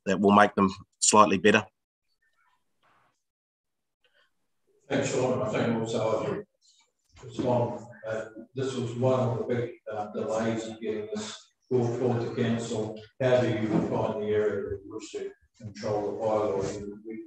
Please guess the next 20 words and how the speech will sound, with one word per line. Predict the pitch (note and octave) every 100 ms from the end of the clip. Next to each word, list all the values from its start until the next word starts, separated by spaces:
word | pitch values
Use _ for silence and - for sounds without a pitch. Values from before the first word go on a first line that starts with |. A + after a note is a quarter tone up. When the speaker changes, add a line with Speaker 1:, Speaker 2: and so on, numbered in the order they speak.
| A2+
Speaker 2:
we | A2
know | A#2 A#2 A2
that |
we | -
had | - G2+ G#2 G2+
a | G#2
number | G#2 G2+
of, | G2 G2 - _ - F#2+ - -
um, | F#2+ G2 - -
previous, | A#2 G#2+ G2+ G2+ - - - - - _ _ -
uh, | - - -
goes | - - - A2
at | A2
it. | A2 - - - G2 G2 - _ _ _ -
What | A2+ -
was | -
referred | - - A#2+ A2 -
to | A2+ G#2
in | G#2 G2+ -
our | G#2+